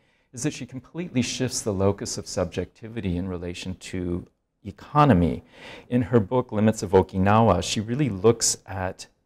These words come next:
small producers and cultivators and the relation between dead labor and productive labor in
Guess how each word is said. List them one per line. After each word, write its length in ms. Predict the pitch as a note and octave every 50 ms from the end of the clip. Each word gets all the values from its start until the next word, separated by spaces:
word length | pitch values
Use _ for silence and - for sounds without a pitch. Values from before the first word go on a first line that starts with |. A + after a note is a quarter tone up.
| _ _ _
small 400 | - - - - G2+ G2+ G#2 -
producers 600 | - - A2+ A#2 G#2+ F#2+ - - G#2+ G2 F2+ -
and 60 | F2+
cultivators 920 | - - - - D3+ D#3 D3+ - B2 G2+ G2+ E2+ F2 F2 F2 F2 F2+ F2 - - _ _ _ _ _
and 100 | - A#2+
the 60 | A#2+ A#2
relation 460 | A2 B2 A2 A#2 C3 C3 - D#3 C#3
between 400 | A#2 A#2+ - - - G2+ F#2 E2+
dead 240 | - G#2 G#2+ G2 G2
labor 320 | F#2 F2+ F2+ F2+ F#2 F#2
and 100 | F#2 F2
productive 520 | - - F2+ G#2 G2 - - - F#2+ -
labor 440 | G2+ F2 F2 F2+ - - F#2 F#2 - -
in 320 | G#2+ G2 F#2 F2 F2+ F2+